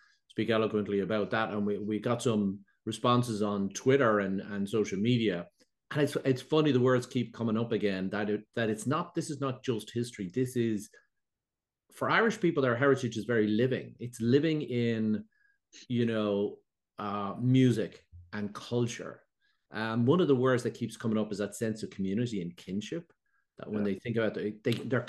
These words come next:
Speaker 1: they feel connected, I think is the word they feel. They, they feel connected to history, but they feel connected to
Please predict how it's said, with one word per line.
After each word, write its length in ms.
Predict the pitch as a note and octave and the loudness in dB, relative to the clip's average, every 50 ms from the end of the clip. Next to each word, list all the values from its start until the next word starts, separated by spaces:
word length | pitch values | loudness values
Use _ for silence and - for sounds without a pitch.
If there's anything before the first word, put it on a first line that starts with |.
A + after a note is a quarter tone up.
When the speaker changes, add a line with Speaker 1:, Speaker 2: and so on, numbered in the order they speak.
| - | -4
Speaker 1:
they 160 | C#3 B2 A#2+ A#2+ | -4 -2 -2 0
feel 180 | - D3+ C#3+ | 0 0 0
connected, 600 | C3+ - - A#2 A2+ B2+ D#3+ F3+ - - G3+ D#3 C3 | 0 -2 -4 -2 0 0 0 -2 -2 -2 -2 0 2
I 80 | G#2 | 2
think 240 | G#2 A#2 G#2+ G#2 G#2+ | 0 0 0 -2 -2
is 100 | F2+ F2 | -4 -4
the 80 | G2+ G2 | -4 -2
word 220 | F#2+ G2 F#2+ F2+ | -2 -2 -2 -4
they 140 | F#2 F2 E2+ | -6 -8 -8
feel. 360 | - - G#2 E2 D#2 - - _ _ _ _ | -6 -6 -6 -6 -6 -10 -18 _ _ _ _
They, 140 | - - - - | -16 -14 -10 -6
they 120 | A#2 A2+ | -6 -2
feel 120 | - C3+ A#2+ | 0 0 0
connected 400 | B2 - A2+ C3+ D3+ - C#3 G#2 | 0 -2 -4 -4 -2 -2 -2 -2
to 60 | G2 | 0
history, 340 | G#2 A#2+ B2 B2 - A#2+ G#2+ | 0 0 -2 -2 -4 -6 -6
but 120 | G2+ G2 | -6 -6
they 80 | F#2+ F#2 | -6 -6
feel 180 | - B2 A#2 | -4 -4 -4
connected 460 | A2+ - G#2 A2 A2 A2 - A#2 G#2+ - | -4 -4 -4 -6 -6 -6 -6 -10 -10 -8
to 380 | - A2+ G#2 G#2 G#2 G#2 G2+ | -6 -4 -2 0 0 -2 -2